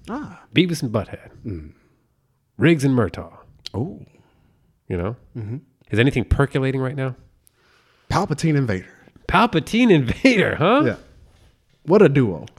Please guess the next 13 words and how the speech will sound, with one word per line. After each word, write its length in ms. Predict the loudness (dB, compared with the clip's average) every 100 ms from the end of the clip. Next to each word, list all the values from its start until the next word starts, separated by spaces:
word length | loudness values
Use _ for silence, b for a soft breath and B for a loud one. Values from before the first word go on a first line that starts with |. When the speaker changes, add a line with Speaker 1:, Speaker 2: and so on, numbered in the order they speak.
| -10
Speaker 2:
What 240 | -2 2
a 80 | 2
duo. 360 | 4 4 2 -2
Speaker 1:
Created 380 | 0 0 0 -4
an 200 | -6 -10 -8
empire. 760 | -4 -2 -4 -6 -10 -18 -20 -20 -8
Speaker 2:
They 100 | -4
did 200 | 0 0
create 200 | -2 -6
an 60 | -6
empire. 380 | -8 -10 -12 -20 -20 -20 _ _ _ _
Speaker 1:
Yeah. 80 | -20 -20 _ _ _ _ _ _ _ _ _ _ _ _ _
Speaker 2:
But 120 | -4